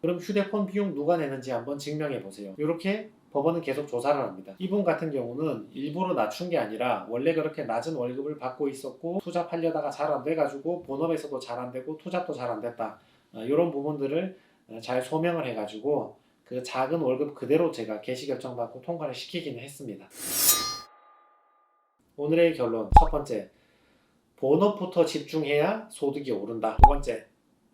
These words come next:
영업으로 돈 많이 버는 것 같아도 차포 떼고 비용 다 빼면 월급보다 더 적은 경우도 있더라. 세 번째, 월급이 너무 작으면 회생법원에서 의심을 한다.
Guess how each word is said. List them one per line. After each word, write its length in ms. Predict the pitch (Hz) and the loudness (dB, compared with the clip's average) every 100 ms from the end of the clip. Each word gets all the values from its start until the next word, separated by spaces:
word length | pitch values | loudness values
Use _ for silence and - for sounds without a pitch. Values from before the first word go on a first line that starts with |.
| _ _ _ _ - | _ _ _ _ -4
영업으로 400 | 143 180 170 160 | 0 2 2 2
돈 180 | 147 147 | 2 2
많이 260 | 120 156 | 2 2
버는 240 | 147 139 160 | 2 2 2
것 120 | 147 | 2
같아도 680 | 135 147 135 160 185 202 - _ - | 0 0 2 2 0 -2 -10 _ -12
차포 340 | 175 - 165 | -10 -2 0
떼고 260 | 160 156 156 | 2 0 -2
비용 300 | 139 147 143 | 2 2 2
다 200 | 123 - | -2 -2
빼면 460 | 147 160 196 196 120 | -4 -2 -4 -6 0
월급보다 560 | 127 147 190 160 139 | 2 2 0 -2 -2
더 160 | - 131 | -2 -2
적은 300 | 127 120 - | 0 0 0
경우도 320 | 123 139 156 | 0 0 -2
있더라. 440 | 110 - 107 131 - | -2 -4 -2 4 4
세 80 | - | 4
번째, 360 | 135 - 110 - _ _ | 0 -6 -10 -12 _ _
월급이 460 | 120 143 165 190 170 | -4 -2 0 -2 -2
너무 240 | 127 143 147 | -2 -4 -6
작으면 640 | - 120 131 151 190 - _ _ - | -6 -6 -4 -2 -4 -6 _ _ -10
회생법원에서 840 | 156 180 156 127 131 127 147 147 | -4 -4 -2 -2 -2 -4 -6 -6
의심을 420 | 113 123 165 147 | -6 -4 -2 -2
한다. 360 | 113 98 101 | -4 -10 -14